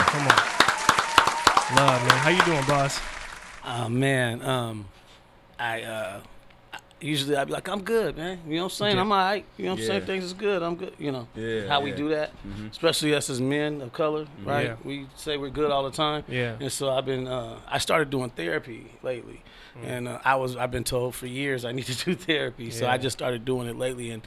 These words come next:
Speaker 2: my therapist said, "Be honest
Speaker 1: Mm.
Speaker 2: with your feelings. I'm not good.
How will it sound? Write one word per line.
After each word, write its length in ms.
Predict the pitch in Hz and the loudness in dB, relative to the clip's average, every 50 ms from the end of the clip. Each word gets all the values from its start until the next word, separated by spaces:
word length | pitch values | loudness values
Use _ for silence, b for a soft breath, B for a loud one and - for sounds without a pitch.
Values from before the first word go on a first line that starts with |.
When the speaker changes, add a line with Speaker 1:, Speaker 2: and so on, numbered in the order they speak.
| B B B B B B | B B B B B B
Speaker 2:
my 120 | - 110 | -10 -10
therapist 480 | - - 139 135 131 123 - 135 117 - | -6 -4 -2 -2 -2 -2 -4 -4 -4 -4
said, 220 | - 127 123 110 104 | -2 -2 -4 -4 -4
"Be 160 | 127 135 127 | -4 0 2
honest 560 | 127 139 139 131 113 104 - - - - - - - - | 2 2 2 0 -2 -6 -10 -10 -10 -12 -14 -16 -14 -10
Speaker 1:
Mm. 180 | 120 123 123 | -6 -6 -4
Speaker 2:
with 180 | 120 113 - - | -4 -2 -2 -2
your 100 | 127 120 | -2 -4
feelings. 460 | - - 151 151 143 131 123 113 113 | -4 -2 0 0 0 0 -2 -6 -6
I'm 220 | 120 123 127 139 | -6 -6 -4 -2
not 200 | 139 135 135 127 | -2 -2 -4 -4
good. 320 | 120 135 160 180 - - | -4 -4 -4 -4 -6 -8